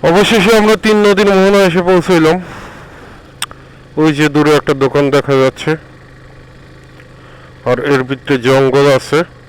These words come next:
এখানে তেমন পর্যটক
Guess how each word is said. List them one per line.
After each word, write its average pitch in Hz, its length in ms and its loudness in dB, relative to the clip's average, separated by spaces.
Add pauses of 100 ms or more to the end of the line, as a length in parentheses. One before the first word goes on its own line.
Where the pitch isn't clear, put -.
(1800)
এখানে 143 300 0 (340)
তেমন 180 220 0 (100)
পর্যটক 170 480 0